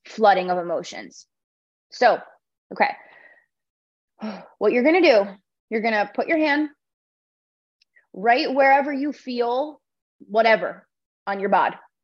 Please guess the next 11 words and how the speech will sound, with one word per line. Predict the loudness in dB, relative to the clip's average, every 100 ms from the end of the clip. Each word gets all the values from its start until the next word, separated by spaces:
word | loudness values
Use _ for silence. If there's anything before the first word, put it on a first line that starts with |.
| _
okay? | -2 -2 -4 -14 _ _ _ _
And | 0 0 0 -4 -6
you're | -6
gonna | -4 -8
start | -2 0 0
rhythmically | 0 -2 -2 -6 -6 -6 -8
tapping, | -4 -2 -2 -2 -4 -4 -14 _ _ _ _ _
and | -2 -2
you | 0
don't | 2 2
have, | 2 -2